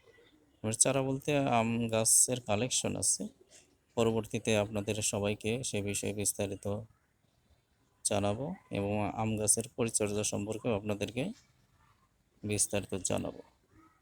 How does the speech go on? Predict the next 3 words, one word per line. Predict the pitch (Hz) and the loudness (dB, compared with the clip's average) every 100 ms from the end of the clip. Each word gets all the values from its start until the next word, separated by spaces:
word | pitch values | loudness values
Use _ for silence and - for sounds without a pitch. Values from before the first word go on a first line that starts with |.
| _ _ _ _ - - _ - _ _ - - _ _ - _ _ _ _ _ _ - - - - _ - _ _ _ _ _ _ - _ _ _ - - - - | _ _ _ _ -20 -20 _ -20 _ _ -20 -20 _ _ -20 _ _ _ _ _ _ -20 -20 -20 -20 _ -20 _ _ _ _ _ _ -20 _ _ _ -16 -14 -12 -4
আপনারা | 123 - 139 | -4 0 2
চাইলে | 139 151 143 | 2 2 4
আপনারাও | 135 127 139 135 143 | 4 2 0 2 0